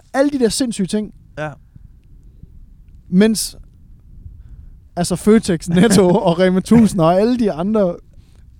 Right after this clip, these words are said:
Speaker 1: bare kører med fuld pæde.
Speaker 2: Ja, og så kan det godt være, at man siger, okay, det er sådan en essentiel ting at kunne, kunne gå ind og handle.
Speaker 1: Ja.
Speaker 2: Ikke? Men det er fandme også essentielt at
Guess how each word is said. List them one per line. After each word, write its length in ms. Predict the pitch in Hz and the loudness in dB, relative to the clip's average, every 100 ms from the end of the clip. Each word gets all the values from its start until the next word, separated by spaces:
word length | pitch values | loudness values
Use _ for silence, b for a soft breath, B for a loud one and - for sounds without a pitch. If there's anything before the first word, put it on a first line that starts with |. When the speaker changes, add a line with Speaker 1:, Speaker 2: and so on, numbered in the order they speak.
| - | -6
Speaker 1:
bare 200 | 190 202 | -2 -2
kører 440 | - 208 214 208 - - - - _ - _ _ 185 | 0 2 4 2 -2 -16 -20 -20 _ -20 _ _ 0
med 140 | 180 | 0
fuld 320 | - 262 233 | 2 2 2
pæde. 340 | - 165 170 156 _ _ | 0 -4 -4 -8 _ _
Speaker 2:
Ja, 220 | 160 165 151 | -8 -4 -2
og 60 | |
så 140 | - 185 | -2 -2
kan 120 | 196 | -2
det 80 | 151 | -2
godt 160 | 180 175 | -2 -2
være, 80 | |
at 60 | 156 | -2
man 100 | 143 | -4
siger, 260 | - 151 147 | -4 -4 -4
okay, 280 | 135 143 131 | -6 -6 -4
det 100 | 135 | -6
er 40 | |
sådan 180 | 127 143 | -6 -6
en 80 | 135 | -6
essentiel 480 | - 135 - 156 - _ - | -6 -10 -8 -8 -8 _ -8
ting 260 | 147 147 - | -8 -8 -10
at 160 | 117 - | -18 -14
kunne, 260 | 131 127 - | -12 -12 -14
kunne 320 | - 135 127 | -12 -10 -10
gå 140 | 120 147 | -8 -8
ind 120 | 139 | -8
og 140 | 117 | -10
handle. 300 | 131 139 143 117 _ | -12 -10 -10 -12 _
Speaker 1:
Ja. 160 | 131 123 - 139 | -10 -10 -12 -8
Speaker 2:
Ikke? 160 | 147 - | -8 -8
Men 120 | 131 127 | -14 -14
det 100 | 127 | -12
er 40 | |
fandme 300 | - 160 156 | -8 -6 -4
også 180 | 147 127 | -6 -6
essentielt 420 | 131 131 151 147 - | -10 -4 -4 -4 -10
at 60 | _ | _